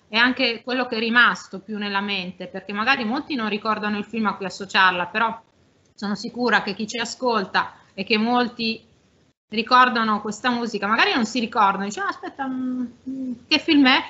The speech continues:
Però s-, di sicuro molti l'hanno ascoltata, perché è un tema che ti rimane impresso anche proprio per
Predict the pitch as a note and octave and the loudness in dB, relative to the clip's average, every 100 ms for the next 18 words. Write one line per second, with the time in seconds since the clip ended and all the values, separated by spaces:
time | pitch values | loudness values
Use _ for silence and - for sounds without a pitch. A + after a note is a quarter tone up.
0 | - _ - C4 D#4 - - A3 - A3+ | -16 _ 0 4 4 2 -6 -8 -6 -6
1 | D4 C4 C4+ C#4 A#3 G#3 F#3+ - F#3+ - | 0 2 2 2 2 2 0 -4 -10 -2
2 | F3 E3 F3 F3 G3 G3 G#3 G#3 - _ | 0 0 -4 -6 -8 -6 -2 -2 -4 _
3 | _ _ G3+ G#3+ A#3 A#3+ B3+ B3+ C4+ C4 | _ _ 0 0 0 2 4 6 6 2
4 | A3+ A#3+ A3+ A3 A3+ A3 G#3+ G3+ F#3+ F#3+ | 0 -4 0 2 2 0 0 0 0 -4
5 | - G#3+ G#3 G3+ G3 G#3 G3 G3 G3 G3 | -10 -6 0 0 0 -4 -8 -10 -10 -10
6 | G3 F#3+ | -6 -6